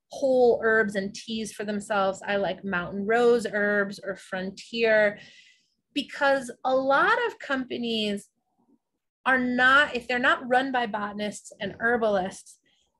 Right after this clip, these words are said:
they're just gonna be sourcing random herbs from who knows where and putting them into capsules. Whereas some botanicals, you want to be water extracted to get their effectiveness.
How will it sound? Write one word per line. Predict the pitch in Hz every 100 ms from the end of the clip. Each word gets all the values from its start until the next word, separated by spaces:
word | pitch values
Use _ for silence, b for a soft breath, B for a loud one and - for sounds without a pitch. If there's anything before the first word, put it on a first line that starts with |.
| _ 202
they're | 226 302 311
just | 349 349
gonna | 359 294
be | 277
sourcing | - 254 247 254 226 214 -
random | 202 220 233 233 226 214
herbs | 220 220 208 196 - - -
from | 220 214 202 202 196 -
who | - 277
knows | 285 262 247 233
where | 202 190 185 196 202 B B _ -
and | 262 233 226 208
putting | 285 277
them | 247
into | 220 214
capsules. | - - 180 - 110 - - b b b
Whereas | 240 247 247 240
some | - 339 480
botanicals, | 453 - - 226 220 - 226 214
you | 226 220
want | 214 185
to | 208
be | 220
water | 208 247 320 339 240 202
extracted | - - 208 202 - 185 196 202 -
to | 226
get | 208 196 165 -
their | 190 202 196 190 185 180 - _ -
effectiveness. | 220 - - - 202 208 202